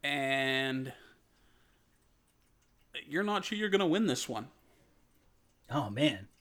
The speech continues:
Speaker 2: Well, at least I gave it my all. So, do I notice what's going on around me?
Speaker 1: Uh, people are surfing. There's a lot of people off their boards.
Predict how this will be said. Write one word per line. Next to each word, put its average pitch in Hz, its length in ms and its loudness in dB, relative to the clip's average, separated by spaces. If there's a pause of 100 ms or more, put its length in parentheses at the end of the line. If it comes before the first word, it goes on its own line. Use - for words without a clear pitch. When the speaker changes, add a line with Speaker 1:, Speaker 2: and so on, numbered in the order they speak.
(960)
Speaker 2:
Well, 127 300 2 (920)
at 101 140 -8
least 190 220 2
I 98 260 -6
gave 165 220 2
it 180 100 -4
my 170 200 -2
all. 98 460 -8 (1120)
So, 127 600 0 (1000)
do 131 180 0
I 143 100 8
notice 160 300 8
what's 214 140 0
going 202 140 6
on 196 140 6
around 165 260 6
me? 240 220 0 (1400)
Speaker 1:
Uh, 135 240 0
people 151 340 -2
are 131 320 0 (100)
surfing. 139 480 -4 (420)
There's 139 140 0
a 139 60 2
lot 123 200 4
of 123 80 0
people 127 240 -4
off 123 180 -6
their 120 100 -6
boards. 120 560 -8